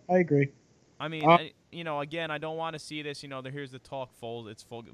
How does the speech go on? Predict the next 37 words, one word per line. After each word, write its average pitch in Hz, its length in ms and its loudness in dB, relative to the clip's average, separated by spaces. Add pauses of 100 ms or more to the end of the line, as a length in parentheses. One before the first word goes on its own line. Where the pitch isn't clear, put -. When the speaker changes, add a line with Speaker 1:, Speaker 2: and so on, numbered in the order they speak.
Speaker 2:
if 110 180 -12
they 107 120 -10
lose, 117 340 -10
it's 107 100 -18
Foles' 113 440 -12
last 117 320 -12
game 113 340 -12
in 101 80 -12
Philly 135 760 -10
and 113 120 -10
all 113 160 -8
this - 160 -16
other 120 180 -8
stuff. 123 320 -10 (640)
I, 135 160 -6 (140)
it's - 360 -6
just, - 460 -8 (1600)
in 208 260 -2
my 185 300 -4
head, 123 420 -6 (460)
the 123 80 -10
logical 143 720 -8
me 131 220 -12
and 127 80 -12
even 151 260 -12
the 139 80 -14
fan 135 500 -10
me 101 280 -12
is 98 120 -16
just - 300 -16
saying 127 400 -6 (880)
this 147 160 -6
Saints 127 380 -6
team 110 220 -12
is - 120 -16
too 90 280 -16
good. - 160 -18